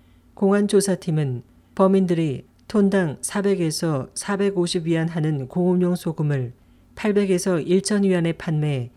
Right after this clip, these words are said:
지난 수년간 이천여만 위안의 부당 이득을 챙겨 베이징 시내 대형 아파트와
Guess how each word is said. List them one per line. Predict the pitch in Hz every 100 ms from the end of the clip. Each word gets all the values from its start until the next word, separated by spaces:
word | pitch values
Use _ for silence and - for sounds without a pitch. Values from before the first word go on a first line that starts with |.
| _ _ _
지난 | - 196 202
수년간 | 196 196 180 165 156 151 131 - -
이천여만 | 180 180 202 185 180 180
위안의 | 165 156 151 151 -
부당 | 180 180 175
이득을 | 151 156 151
챙겨 | 147 165 143 143 127 - _ _ _ -
베이징 | 208 208 208
시내 | - 190 190 180 180 -
대형 | 196 196 185
아파트와 | 156 175 160 160 151 135 123